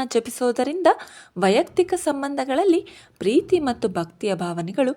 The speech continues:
ವೃದ್ಧಿಯಾಗುತ್ತದೆ. ಸಕಾರಾತ್ಮಕ ಸಂಬಂಧಗಳನ್ನ ಆಕರ್ಷಿಸುವ ಮೂಲಕ ಭಾವನಾತ್ಮಕತೆಯನ್ನ ಒಂದುಗೂಡಿಸುತ್ತದೆ. ಈ ಮಂತ್ರವನ್ನ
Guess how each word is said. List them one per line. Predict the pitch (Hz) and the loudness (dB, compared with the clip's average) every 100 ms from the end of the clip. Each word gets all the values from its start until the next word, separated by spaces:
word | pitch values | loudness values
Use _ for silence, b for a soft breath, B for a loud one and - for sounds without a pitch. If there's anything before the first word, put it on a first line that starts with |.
| B B _ | B B _
ವೃದ್ಧಿಯಾಗುತ್ತದೆ. | - 453 381 285 208 190 - 180 180 185 B B - - | 4 8 8 6 2 -4 -6 -6 -6 -8 B B -12 -8
ಸಕಾರಾತ್ಮಕ | 196 185 185 180 - 190 | -4 0 0 0 -4 -8
ಸಂಬಂಧಗಳನ್ನ | 190 170 165 262 277 262 262 254 - | -4 -4 -2 -4 -2 -2 -2 -4 -6
ಆಕರ್ಷಿಸುವ | - 185 - 269 - 247 240 233 | -4 -4 -2 -2 -4 -6 -2 -2
ಮೂಲಕ | 226 247 349 320 B B B - | -2 -4 2 0 B B B -2
ಭಾವನಾತ್ಮಕತೆಯನ್ನ | 190 175 285 403 359 - 311 294 294 277 262 262 | 4 6 4 2 0 -2 -2 -2 0 -2 -2 -4
ಒಂದುಗೂಡಿಸುತ್ತದೆ. | 202 165 233 269 233 190 196 190 175 180 B B B _ 277 | -4 -4 -4 -2 -2 -2 -8 -8 -8 -8 B B B _ 0
ಈ | |
ಮಂತ್ರವನ್ನ | 226 165 165 247 277 311 | 2 0 0 -2 -4 -2